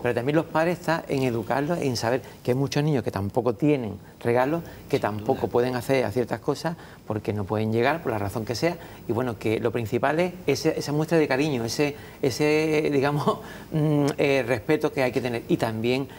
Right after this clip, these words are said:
en esa educación en que no se puede tener todo, porque, eh, digamos, tener entre algodones a una persona,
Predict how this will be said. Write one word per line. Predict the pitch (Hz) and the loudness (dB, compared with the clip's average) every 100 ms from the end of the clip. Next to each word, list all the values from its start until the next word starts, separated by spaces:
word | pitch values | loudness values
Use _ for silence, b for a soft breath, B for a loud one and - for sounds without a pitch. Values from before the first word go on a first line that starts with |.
| B 135 | B -2
en | |
esa | 131 139 | 0 2
educación | 131 131 120 143 147 | 0 0 -2 0 0
en | - 135 | 0 -2
que | - 117 104 B B - | -2 -4 -4 B B -4
no | 123 131 | 0 0
se | 123 131 | 0 0
puede | 135 131 | 2 2
tener | 131 120 | 0 0
todo, | 120 107 95 | 0 0 0
porque, | 107 - 110 113 - | -4 -2 -2 -2 -4
eh, | 123 123 123 120 - - - - 131 123 | -2 -2 0 0 -2 -4 -8 -8 -6 -2
digamos, | 139 147 139 | 2 2 0
tener | 123 123 143 | -2 0 0
entre | 160 156 | 0 2
algodones | 143 143 131 113 104 | 0 2 0 -2 -4
a | 104 | -4
una | 120 | -4
persona, | 123 120 147 160 | -4 -2 -2 -2